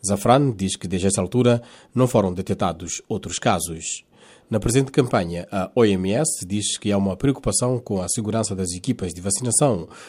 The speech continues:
uma vez que, em algumas zonas, há instabilidade política.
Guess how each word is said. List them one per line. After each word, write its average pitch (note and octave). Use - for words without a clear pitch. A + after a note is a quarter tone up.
uma G#2
vez C3+
que, B2
em B2+
algumas G#2
zonas, G#2
há G2
instabilidade F#2+
política. F#2